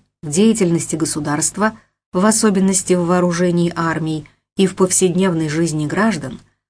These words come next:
а также по числу занятых в нём людей, по их профессиональной подготовке, по их творческим и интеллектуальным качествам и по их месту в социальной структуре населения,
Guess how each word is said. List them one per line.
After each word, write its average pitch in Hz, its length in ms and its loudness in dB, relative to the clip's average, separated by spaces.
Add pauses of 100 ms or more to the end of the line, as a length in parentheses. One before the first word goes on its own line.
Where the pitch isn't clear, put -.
(120)
а 208 140 2
также 220 320 2
по 208 100 -2
числу 190 380 0
занятых 165 560 -2
в 147 80 -6
нём 147 200 -4
людей, 156 520 0 (840)
по 247 140 4
их 311 180 4
профессиональной 208 840 4
подготовке, 170 920 0
по - 140 2
их 226 340 2
творческим 170 840 0 (320)
и 196 160 4
интеллектуальным 180 720 2
качествам 175 800 -2 (280)
и 220 100 4
по 226 100 0
их 262 240 4
месту 214 560 4
в - 80 -6
социальной 170 560 0
структуре 156 480 -4
населения, 254 640 2